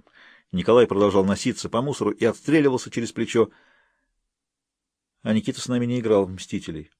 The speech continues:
вспомнил Юрий. Он подошел к продавленному дивану в закутке у запасного выхода.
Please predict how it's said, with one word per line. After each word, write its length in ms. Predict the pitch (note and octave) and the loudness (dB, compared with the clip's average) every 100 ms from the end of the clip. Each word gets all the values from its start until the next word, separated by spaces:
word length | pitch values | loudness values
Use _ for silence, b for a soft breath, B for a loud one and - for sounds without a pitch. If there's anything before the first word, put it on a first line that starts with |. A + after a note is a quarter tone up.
| _ | _
вспомнил 440 | - G2+ E2+ D#2+ | -6 -2 -2 -4
Юрий. 320 | D#2+ D2+ C#2+ _ _ _ _ _ _ _ _ _ _ _ _ _ | -6 -6 -8 _ _ _ _ _ _ _ _ _ _ _ _ _
Он 180 | - A2+ | 0 2
подошел 420 | A2+ G#2+ - B2 | 4 4 4 2
к 80 | - | 2
продавленному 560 | G#2 G#2 G#2+ G2 F#2+ F#2 | 2 4 4 2 -2 -2
дивану 400 | G2 A2 B2 F2+ | 2 2 2 0
в 60 | |
закутке 420 | F2 F2 A#2+ - | -2 -4 -6 -6
у 60 | F2 | -8
запасного 440 | D#2 F2+ - G2+ | -6 -8 -4 -2
выхода. 420 | F#2 F#2 E2 D#2 | -2 -4 -6 -10